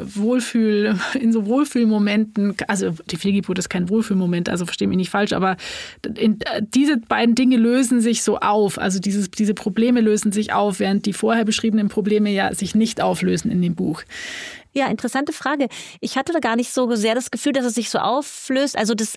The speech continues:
Speaker 2: Ende ist insofern ein Happy End, weil die sich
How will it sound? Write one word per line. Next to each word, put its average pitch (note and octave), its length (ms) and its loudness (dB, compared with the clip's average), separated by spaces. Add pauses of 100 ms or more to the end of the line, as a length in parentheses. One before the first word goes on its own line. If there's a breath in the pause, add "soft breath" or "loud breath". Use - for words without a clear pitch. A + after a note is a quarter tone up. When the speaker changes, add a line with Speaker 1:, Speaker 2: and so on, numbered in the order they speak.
Speaker 2:
Ende C#4+ 400 2 (180)
ist - 340 -4 (720)
insofern A#3 440 2
ein A3 80 2
Happy G#3+ 300 2
End, A3 200 2
weil G3+ 140 2
die F#3 100 2
sich F3 320 -2